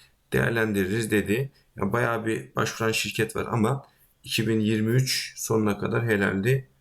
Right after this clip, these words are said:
ellinin üzerinde halka arz tamamlanabileceği söyleniyor. İki bin yirmi üçte şu ana kadar herhalde otuz beş kırk firma oldu halka arz. Yani başvuran firma sayısının yüzün üzerinde olduğu belirtiliyor.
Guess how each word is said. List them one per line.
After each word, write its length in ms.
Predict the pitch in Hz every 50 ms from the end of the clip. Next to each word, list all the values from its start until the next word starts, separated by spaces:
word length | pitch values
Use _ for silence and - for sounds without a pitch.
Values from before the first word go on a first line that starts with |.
| _ _ _ _ _ _ _ _ _ _ - _ _ -
ellinin 320 | 101 104 107 117 123 117
üzerinde 340 | 110 98 95 95 95 101 107
halka 360 | 104 110 104 104 - - 107
arz 180 | 117 131 - -
tamamlanabileceği 840 | - 107 104 104 104 101 101 98 98 98 98 98 98 101 95 92 95
söyleniyor. 720 | - - 123 113 98 95 90 87 95 113 131 131 - - - _ _ -
İki 200 | - - 123 117
bin 80 | 127 123
yirmi 260 | 120 123 120 127 131
üçte 600 | 127 131 - - 135 131 131 131 127 - - - _ _
şu 220 | - - - 123 123
ana 180 | 123 123 127
kadar 200 | 131 131 123 120
herhalde 260 | 123 127 123 123 -
otuz 380 | - - 120 110 - - 123 127
beş 220 | 135 131 131 -
kırk 220 | - - 151 139 -
firma 300 | - 120 113 123 139 147
oldu 560 | 135 131 127 107 98 101 107 135 147 - - _
halka 460 | _ - - 104 101 95 98 - 107
arz. 400 | 120 147 143 - - - - - _ _ _ _ -
Yani 220 | 92 95 90 82 -
başvuran 460 | 104 104 - - 123 120 123 123 127
firma 240 | - 123 123 123 120
sayısının 600 | - 127 117 - - - 131 135 131 120 98 95
yüzün 260 | 104 107 110 135 139 131
üzerinde 380 | 107 98 101 95 95 92 101
olduğu 500 | 98 95 92 90 - 92 92 87 90 - _ _ _ _ _ _ _ _ -
belirtiliyor. 880 | 90 85 87 82 - - 92 87 87 101 123 127 - - - - -